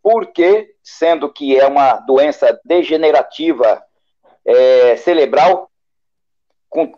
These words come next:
tantas pesquisas, com tanta ciência, com tanta tecnologia, por que que nenhum laboratório far-, farmacêutico até hoje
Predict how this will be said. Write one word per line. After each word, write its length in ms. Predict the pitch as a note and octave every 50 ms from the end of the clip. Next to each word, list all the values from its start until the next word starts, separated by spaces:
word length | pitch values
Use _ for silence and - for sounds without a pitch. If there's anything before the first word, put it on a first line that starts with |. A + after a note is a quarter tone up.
| _ _
tantas 560 | - A#3+ C4+ C#4 C4 - A#3 G#3 - - -
pesquisas, 720 | - F#3 D#3+ B2 - - - C#3+ C#3+ D3 C3 B2+ B2 A#2
com 220 | - - D#3 D#3+ D#3
tanta 380 | - - G#3 A#3 A3+ A3+ A3
ciência, 560 | F#3 - - F#3 F3 F3 F#3 F#3+ F#3 - - G3
com 160 | - E3+ D#3+
tanta 260 | - A3+ A3+ A3+ G#3+
tecnologia, 760 | G#3 - F#3+ - F3+ F3+ F3 F3 D#3+ C3+ - - F3+ F#3 E3+
por 260 | - - - G3+ F#3
que 180 | F3+ A3+ A3+ A3
que 140 | A3 G#3+ G#3
nenhum 400 | F#3+ G3 G#3+ A#3 A#3+ A3+ G#3 G3
laboratório 640 | F#3+ F#3 F3+ E3+ F3+ E3+ D#3 D3+ - D#3+ E3 D#3+ -
far-, 260 | - E3 D3+ - -
farmacêutico 640 | - E3 F3 E3+ D3+ C3+ - - E3 E3+ E3+ - -
até 220 | D3+ - - - C3+
hoje 360 | C3+ D#3 F3 F#3 D#3+ - -